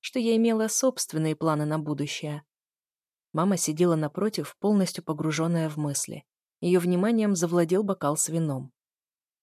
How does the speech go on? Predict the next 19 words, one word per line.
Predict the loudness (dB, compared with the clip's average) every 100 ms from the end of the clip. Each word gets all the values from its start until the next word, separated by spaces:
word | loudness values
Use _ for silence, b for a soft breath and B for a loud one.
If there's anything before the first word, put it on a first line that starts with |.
| _
"Ты | 0
куда?" — | 4 6 4 2 _ _
поинтересовался | -4 -2 -2 -2 0 0 0 -2
Игорь, | -4 -4 -4 -4 -4
когда | -4 -2
я | -2 -2
поднялась | -4 -2 0 0 -2
с |
дивана | -4 -2 -2
и | -2 -2
уже | -2 -4
почти | -4 -4 -4
вышла | -2 -2 -2
из | -2 -4
комнаты. | -4 -4 -6 -10 -18 _ _ _ _ _ _
Подобное | 4 4 6 4 2
стало | 2 2 2
доброй | 2 2 2 0
традицией. | 0 0 -2 -4 -6 -6 -10